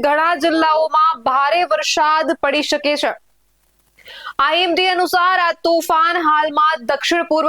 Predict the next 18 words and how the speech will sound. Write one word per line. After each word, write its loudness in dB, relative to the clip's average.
બંગાળની 0
ખાડીમાં 0
કેન્દ્રિત 0
છે 2
અને 0
સતત -2
પશ્ચિમ -2
તરફ 0
આગળ 0
વધી 0
રહ્યું -2
છે. 0
શનિવારે 0
તે -2
પોર્ટ 2
બ્લેરથી 0
ચારસો 0
સાઈઠ -2